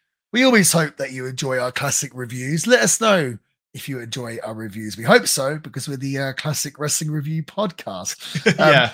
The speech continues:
Speaker 2: Yeah.
Speaker 1: if you listen to this and you want more content, then, of course, hit us up on our social medias. We are at The Villain Pod on Instagram, TikTok, and YouTube.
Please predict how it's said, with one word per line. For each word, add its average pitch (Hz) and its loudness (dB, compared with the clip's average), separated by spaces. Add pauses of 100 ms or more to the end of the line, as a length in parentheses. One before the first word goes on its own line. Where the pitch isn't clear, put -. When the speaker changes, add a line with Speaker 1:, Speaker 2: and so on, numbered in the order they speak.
(220)
Speaker 2:
Yeah. 147 -14
Speaker 1:
if 196 4
you 226 8
listen 240 8
to 226 2
this 208 8
and 175 4
you 175 2
want 170 0 (140)
more 170 4
content, 233 -2 (300)
then, 156 -2
of 143 -8
course, 180 -2
hit 196 -4
us 175 -4
up 165 2
on 151 0
our 147 0
social 165 -4
medias. 185 -4 (280)
We 170 0
are 160 6 (100)
at 180 2 (160)
The 160 0
Villain 180 2
Pod 196 -2 (320)
on 131 -2 (140)
Instagram, 151 -2 (320)
TikTok, - -4 (260)
and 127 -8
YouTube. 190 -2